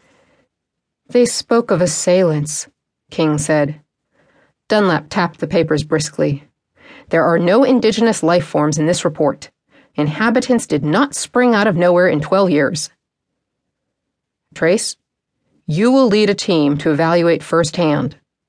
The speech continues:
Arkenstone said. "Scouts have never been used in this capacity before,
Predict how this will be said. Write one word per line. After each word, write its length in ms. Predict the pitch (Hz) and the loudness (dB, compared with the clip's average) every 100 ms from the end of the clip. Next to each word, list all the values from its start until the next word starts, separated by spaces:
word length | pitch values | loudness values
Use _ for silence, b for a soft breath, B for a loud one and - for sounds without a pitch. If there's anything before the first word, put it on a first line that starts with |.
| - | -8
Arkenstone 600 | 156 139 143 143 147 147 | -6 -4 -4 -2 -2 -2
said. 320 | 147 151 151 - _ b b b b b | -2 -2 -2 -6 _ b b b b b
"Scouts 480 | - - 185 226 | -10 -2 0 0
have 100 | 175 | -2
never 380 | 151 151 175 226 | -2 0 2 2
been 180 | 214 214 | 2 2
used 240 | 208 190 | 2 0
in 80 | 180 | 0
this 160 | 175 175 | 0 0
capacity 520 | - 180 175 156 156 | -2 -2 -2 -2 -2
before, 460 | 143 143 147 139 | -2 -2 0 0